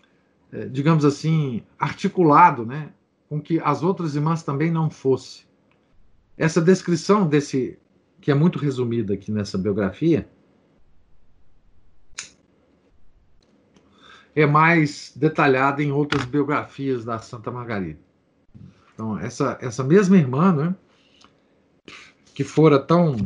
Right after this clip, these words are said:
refratária a, a, a, a, na primeira vez, na segunda vez quis se, se re-, reparar, né, o seu, o seu ato e,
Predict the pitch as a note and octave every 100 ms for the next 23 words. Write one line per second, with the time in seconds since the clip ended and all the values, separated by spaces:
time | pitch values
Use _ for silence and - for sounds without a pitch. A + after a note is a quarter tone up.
0 | - - C#3 D#3+ C3 - D#3 F#3 B2 E2
1 | - - - _ _ _ - B2 A#2+ A#2
2 | G#2+ G2 A#2+ A2+ G#2 F#2+ E2 - - C2
3 | - A2 - - A#2 G2 A#2 C3 C3 B2
4 | B2 A#2 A2 D#3+ E3 - - _ _ _
5 | _ _ _ _ - - - D3+ D#3 C#3+
6 | C#3 B2+ C#3+ D3 - C#3+ C#3+ - C#3 A#2+
7 | G2 - - B2 A2+ C3+ - A2 G#2+ D3
8 | C#3+ B2+ B2+ D3 C3 B2 A#2+ B2 - A#2+
9 | A2 F#2+ - _ _ _ _ _ _ _
10 | _ - C#3+ A#2 A#2+ C3+ - B2+ B2 A2